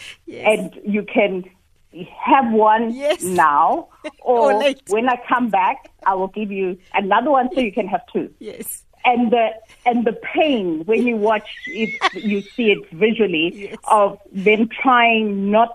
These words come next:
Speaker 2: to do
Speaker 1: <laughs>
Speaker 2: because they want it now.
Speaker 1: <laughs>
Speaker 2: Uh, so
Speaker 1: Yes.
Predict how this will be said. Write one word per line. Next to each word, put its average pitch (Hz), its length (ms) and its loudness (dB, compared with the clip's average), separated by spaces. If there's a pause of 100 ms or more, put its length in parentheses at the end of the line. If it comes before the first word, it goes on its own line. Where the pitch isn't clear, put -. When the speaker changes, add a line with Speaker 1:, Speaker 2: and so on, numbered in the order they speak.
Speaker 2:
to 240 80 -2
do 185 480 -2
Speaker 1:
<laughs> 349 200 -8
Speaker 2:
because 254 340 2 (280)
they 208 180 2
want 214 380 2
it 233 200 -4
now. 165 560 2
Speaker 1:
<laughs> 523 40 -10 (920)
Speaker 2:
Uh, 220 260 4 (560)
so 254 220 4
Speaker 1:
Yes. 240 160 0